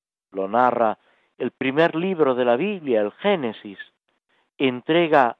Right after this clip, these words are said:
a Adán y Eva la tierra, el mundo, para que lo cuiden, para que lo hagan germinar,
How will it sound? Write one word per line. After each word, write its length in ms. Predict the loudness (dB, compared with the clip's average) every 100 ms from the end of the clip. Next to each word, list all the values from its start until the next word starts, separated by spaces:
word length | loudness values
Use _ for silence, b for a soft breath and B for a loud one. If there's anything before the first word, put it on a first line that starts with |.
| _
a 180 | -4 -4
Adán 300 | -2 -4 -4
y 160 | -6 -4
Eva 320 | -4 -4 -8 _ _ _ _ _ _ _ _ _
la 120 | -18
tierra, 460 | -12 -4 -2 -2 -6
el 120 | -6
mundo, 460 | -8 -10 -8 -8 -10 _ _ _ _ _ _ _ _ _
para 200 | -6 -4
que 120 | -4 -6
lo 100 | -6
cuiden, 560 | -6 -8 -6 -8 -10 _ _ _ _ _ _ _ _ 0
para 180 | 0
que 360 | 2 2 2 0 _ _ _
lo 160 | 0 0
hagan 280 | 0 -4 -6
germinar, 720 | -4 -2 -2 -4 -4 -4